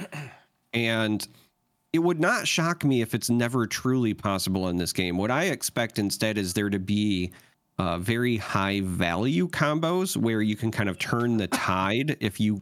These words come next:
pull it off, but still don't necessarily just outright win the game. I do think the back and forth actions will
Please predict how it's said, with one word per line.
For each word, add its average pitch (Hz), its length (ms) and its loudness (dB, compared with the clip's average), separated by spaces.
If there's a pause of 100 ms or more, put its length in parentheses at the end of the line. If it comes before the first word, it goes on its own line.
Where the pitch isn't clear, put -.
pull 110 300 -2
it 101 80 0
off, 92 500 -2 (460)
but 127 160 -2
still 135 360 0
don't 120 280 -2
necessarily 107 1080 0
just 98 320 -2
outright 104 440 0
win 104 220 0
the 95 80 0
game. 98 480 -2 (1500)
I 139 60 0
do 151 140 0
think 190 160 0
the 160 60 -2
back 151 180 0
and 151 100 -2
forth 131 240 -2
actions 123 480 0
will 123 560 0